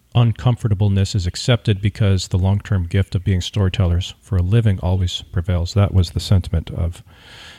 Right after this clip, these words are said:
Cranston's, uh, uh, take on that particular scene, but really his sentiment about his craft in general. And I,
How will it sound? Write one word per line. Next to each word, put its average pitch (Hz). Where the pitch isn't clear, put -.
Cranston's, 117
uh, 98
uh, 92
take 110
on 101
that 98
particular 101
scene, 110
but 101
really 117
his 110
sentiment 110
about 98
his 95
craft 92
in 90
general. 92
And 120
I, 127